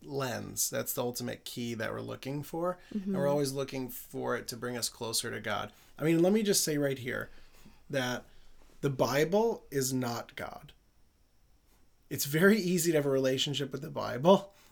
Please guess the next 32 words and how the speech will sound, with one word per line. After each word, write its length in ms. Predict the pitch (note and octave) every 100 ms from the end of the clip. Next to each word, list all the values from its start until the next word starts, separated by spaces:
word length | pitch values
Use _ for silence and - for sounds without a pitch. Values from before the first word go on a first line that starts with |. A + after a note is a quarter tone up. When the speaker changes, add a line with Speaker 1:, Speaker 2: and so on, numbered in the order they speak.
| _
Speaker 1:
and 80 | C#3
have 120 | B2+
no 140 | C3 C3
relationship 720 | C3 B2+ B2 B2+ B2 A#2+ G#2+
with 140 | -
God, 280 | A2+ G1+ - _ _ _ _ _ _ _ _
because 260 | C#3+ C#3+
the 100 | C#3
Bible 440 | C#3+ C#3 D3+ E3 D3
is 120 | C3+
this 180 | C#3 C3
revelation 580 | C3+ C3 B2+ C3 - C3+
of 140 | A#2+
God, 340 | A2+ G#2 G#2+ - - _ _
but 200 | C3 B2
we 180 | C3+ C#3+
can 140 | F3
end 120 | E3+
up 120 | E3
making 340 | C#3 C3+ C3 C#3
the 80 | B2
Bible 460 | A2+ G#2+ B2 A#2+
actually 320 | A#2 - A#2+
an 100 | A2+ -
idol 440 | G2 G#2 G#2+ - - - _ _ _ _ _ -
in 120 | A#2+
the 100 | A#2+
way 160 | A2
that 180 | G#2+ G#2+
we 280 | G#2+ A2 A2 _
place 400 | - A#2+ A#2 -
it 200 | A#2+